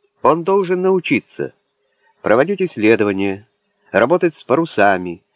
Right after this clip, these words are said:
разбираться в навигации, быть веселым и приветливым, не рыться в воспоминаниях и не быть болтливым, уметь снимать кинокамерой и фотоаппаратом,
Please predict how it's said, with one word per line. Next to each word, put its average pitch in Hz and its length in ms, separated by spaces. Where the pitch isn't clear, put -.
разбираться 120 600
в 139 60
навигации, 110 760
быть 104 260
веселым 156 540
и 147 100
приветливым, 110 840
не 110 160
рыться 160 420
в 90 60
воспоминаниях 151 1040
и 98 80
не 95 80
быть 147 220
болтливым, 90 680
уметь 107 340
снимать 120 480
кинокамерой 85 680
и 95 160
фотоаппаратом, 82 880